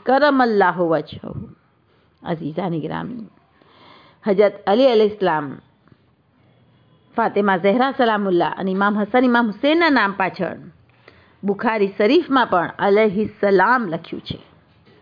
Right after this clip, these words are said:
કિતાબ બેહિસ્સી જેવર,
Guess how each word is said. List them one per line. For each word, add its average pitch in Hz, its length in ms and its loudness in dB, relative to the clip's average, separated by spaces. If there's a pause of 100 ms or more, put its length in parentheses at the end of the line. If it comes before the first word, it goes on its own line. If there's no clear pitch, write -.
(1040)
કિતાબ 247 360 -2
બેહિસ્સી 220 520 0
જેવર, 170 360 2